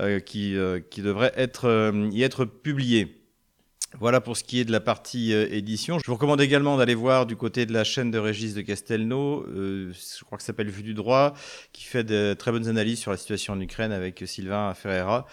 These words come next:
Voilà, ils nous, ils nous promettent pas mal de, de, d'analyses sur l'art opératif. Donc, euh, euh, n'hésitez pas à aller voir. Je, la dernière émission était, euh, vraiment intéressante. Et ça rejoint, en fait, hein, ça rejoint ce qu'on dit. C'est, c'est assez, c'est assez complémentaire.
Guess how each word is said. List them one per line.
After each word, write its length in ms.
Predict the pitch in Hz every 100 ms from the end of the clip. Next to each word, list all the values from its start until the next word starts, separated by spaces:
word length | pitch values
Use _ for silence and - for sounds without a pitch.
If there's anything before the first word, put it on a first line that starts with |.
| - - -
Voilà, 160 | 90
ils 180 | 107 104
nous, 220 | 92 90
ils 80 | 87
nous 120 | 92
promettent 400 | 85 107 104 104
pas 120 | - 104
mal 240 | 113 110
de, 460 | 104 101 101 98 92
de, 200 | 90 90
d'analyses 540 | 87 95 95 104 110
sur 200 | - 92
l'art 100 | 92
opératif. 640 | 92 92 87 - 131 - -
Donc, 320 | 98 104 101
euh, 220 | 92 92 - - - _ -
euh, 120 | 87
n'hésitez 380 | 95 95 - 107
pas 140 | 127
à 20 |
aller 140 | 110 98
voir. 260 | 104 127
Je, 140 | 113 98
la 300 | 90 87 95
dernière 180 | 101 98
émission 260 | 98 -
était, 280 | 123 113 113 - - - - -
euh, 100 | 98
vraiment 220 | 110 123
intéressante. 600 | 120 117 113 - 110 - - -
Et 40 |
ça 140 | - 92
rejoint, 380 | 104 113 127
en 60 | 123
fait, 220 | - 104
hein, 180 | 104 98
ça 140 | -
rejoint 240 | 95 95 104
ce 60 |
qu'on 120 | - 92
dit. 160 | 110
C'est, 340 | 120 92 85 85
c'est 140 | -
assez, 200 | 85 82
c'est 160 | - 90
assez 160 | 107
complémentaire. 680 | 98 101 104 95 87 104